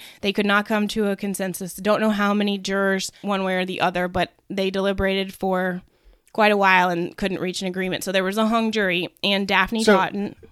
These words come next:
Speaker 2: so, uh, on, on this one, this is not somebody who's getting a tattoo on her arm and he, he went for her panties.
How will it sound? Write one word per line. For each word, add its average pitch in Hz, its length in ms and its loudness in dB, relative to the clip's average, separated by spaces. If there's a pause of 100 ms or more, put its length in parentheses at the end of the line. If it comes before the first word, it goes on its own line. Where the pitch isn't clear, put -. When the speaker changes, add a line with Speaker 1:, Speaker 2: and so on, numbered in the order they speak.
Speaker 2:
so, 196 320 -2
uh, 180 160 -4
on, 196 360 2
on 170 160 0
this 190 200 -2
one, 110 300 -8 (640)
this 180 200 2
is 170 120 -6
not 196 200 0
somebody 180 220 -2
who's 151 140 -2
getting 139 180 -4
a 131 60 -6
tattoo 143 500 -4
on 127 80 -2
her 127 180 -8
arm 117 480 -4
and 127 200 -10
he, 123 140 -4
he 127 200 -10
went 123 200 -6
for 120 120 -10
her 113 60 -8
panties. 120 560 -10